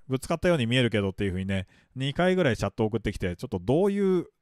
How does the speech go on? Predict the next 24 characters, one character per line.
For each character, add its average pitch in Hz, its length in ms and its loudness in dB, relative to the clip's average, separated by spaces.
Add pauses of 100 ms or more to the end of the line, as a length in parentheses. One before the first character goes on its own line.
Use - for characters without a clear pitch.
(120)
ど 160 160 0
う 180 80 2
い 185 80 2
う 170 80 0
こ 175 140 -4
の、 151 420 -2
あ 123 80 -8
の、 120 100 -6
キ 170 160 -2
ー 160 40 -4
ボ 156 80 2
ー - 20 2
ド 98 80 -2
し - 80 -6
て 117 140 -2
ん 107 40 -6
な 95 100 -2
っ - 40 -8
て - 180 -14
い - 20 -6
う 87 40 -6
の 85 60 -8
は 90 40 -6
ね、 95 200 -6